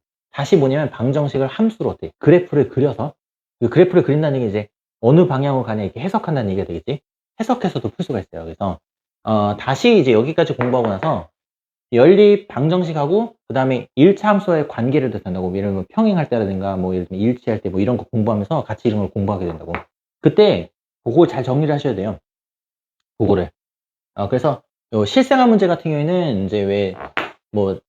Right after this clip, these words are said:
상대적으로 중요도가 좀 덜해. 왜 그러냐면 이게 중요하지 않다는 게 뭐냐면 뭐 시험 문제 당연히 맞추려고 하면 잘 풀어야지. 그-, 그렇지만, 어, 실생활 문제가 전체 문제를 못 풀지는 않을 거라고.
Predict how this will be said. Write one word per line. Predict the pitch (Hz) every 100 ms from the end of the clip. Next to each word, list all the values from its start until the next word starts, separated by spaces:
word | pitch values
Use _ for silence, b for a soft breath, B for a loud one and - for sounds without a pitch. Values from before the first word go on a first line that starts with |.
| _
상대적으로 | - 262 277 262 214
중요도가 | - 175 180 160
좀 | 143 127
덜해. | - 117 90 90
왜 | 98
그러냐면 | 113 104 104 92
이게 | 113 151
중요하지 | - 180 180
않다는 | 107 147 143
게 | 110
뭐냐면 | 104 123 92
뭐 | 101
시험 | 110 262 262
문제 | 190 131
당연히 | - 127 120
맞추려고 | 92 - 139
하면 | 117 101 - 101 -
잘 | - 113
풀어야지. | - 180 95 104 -
그-, | 101 101
그렇지만, | 131 131 160 131 82 - _ _ _ _
어, | 104 107 101 101 _ _ _ -
실생활 | 277 269 285 269
문제가 | 233 185 185 180 -
전체 | - 143 196 220 262
문제를 | 233 170 127
못 | 104
풀지는 | - 139 104
않을 | 90 104
거라고. | 95 78 -